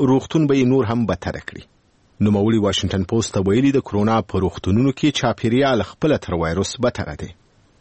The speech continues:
ډیپلوماټ خپرونې هم په همدې تړاو لیکنه کړې چې سرلیکي دی، کتلوي معافیت افغانستان د کووید نولس څخه نشي ژغورلی. په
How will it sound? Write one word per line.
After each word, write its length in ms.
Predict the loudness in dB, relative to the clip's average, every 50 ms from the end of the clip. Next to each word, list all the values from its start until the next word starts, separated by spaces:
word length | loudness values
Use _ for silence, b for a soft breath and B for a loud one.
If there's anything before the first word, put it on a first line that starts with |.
| _ _ B B B B B B B B 0
ډیپلوماټ 340 | 2 2 2 2 2 2 0 -2
خپرونې 320 | -2 0 2 2 2 2 2
هم 140 | 0 0 0 0
په 80 | 0
همدې 220 | 0 2 2 2 0 2
تړاو 240 | 0 0 2 2 0 0
لیکنه 260 | -2 -2 -2 -2 -2 -2
کړې 140 | -2 -2 -2 -2
چې 60 | -4 -6 -6
سرلیکي 380 | -4 -2 -2 -2 -2 0 0 0
دی، 80 | 0 0 -2 -4
کتلوي 380 | -6 -8 -4 -2 -2 0 2 2 2 2
معافیت 480 | 0 -2 -4 -2 0 0 0 0 -4 -6 -6 -6
افغانستان 580 | -4 -2 -2 -2 -2 -2 -2 0 0 2 2 0
د 80 | 0 -4 -4
کووید 280 | -4 -4 -4 -2 0 0
نولس 240 | 0 2 0 0 -2 -6
څخه 180 | -6 -4 -2 -2 0
نشي 240 | -2 -2 -4 -6 -8
ژغورلی. 400 | -6 -4 -4 -4 -4 -4 -6 -8 -10 _ B B B B B B B B B B _
په 160 | 2 2 4